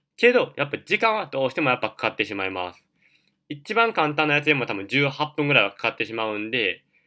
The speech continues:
まあ、二十分を目安に、まあ、かかってしまっても二十五分っていうことですね。小説です、最後。小説は、もちろん安定はするんですけども、やっぱ満点を取るのが一番難しいのは小説です。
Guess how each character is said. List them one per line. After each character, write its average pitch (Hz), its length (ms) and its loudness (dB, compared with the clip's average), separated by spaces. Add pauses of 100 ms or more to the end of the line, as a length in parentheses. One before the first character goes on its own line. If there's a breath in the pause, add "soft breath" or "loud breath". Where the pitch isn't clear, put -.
(280)
ま 180 180 2
あ、 101 40 -2
二 135 160 2
十 147 140 6
分 120 240 -4
を 101 40 0
目 101 120 0
安 98 200 -2
に、 98 220 -8 (100)
ま 127 120 -6
あ、 - 20 -6
か - 60 -20
か - 160 0
っ 151 80 -6
て 160 80 0
し 147 100 -4
ま 139 80 0
っ 143 60 -6
て 208 80 -4
も 135 80 -2
二 117 180 -2
十 101 220 0
五 113 160 0
分 90 240 -6 (320)
っ - 20 -20
て - 80 -6
い 175 80 4
う 127 60 2
こ 117 80 -10
と - 80 -4
で 92 80 2
す - 120 -10
ね。 90 300 -8 (1080)
小 208 260 0
説 175 200 -6
で 156 120 6
す、 143 100 -10
最 104 220 0
後。 98 180 -4 (380 soft breath)
小 233 200 2
説 220 200 -2
は、 151 380 2 (840)
も 170 120 -2
ち 170 100 -2
ろ 151 80 0
ん 147 100 -18
安 240 300 -2
定 220 340 2
は 202 180 2
す 165 160 0
る 165 120 4
ん 156 40 0
で 143 100 2
す 139 80 -12
け 123 100 0
ど 131 80 2
も、 117 300 0
や 131 60 -14
っ 127 40 -8
ぱ 120 60 -4
満 214 300 2
点 254 140 2
を 247 80 0
取 151 140 4
る 156 40 6
の 147 120 2
が 113 180 2
一 131 160 -4
番 135 160 2
難 135 280 0
し 139 160 -4
い 143 40 0
の 160 80 0
は 110 160 0
小 117 360 2
説 104 220 -14
で 95 200 -2
す。 - 160 -20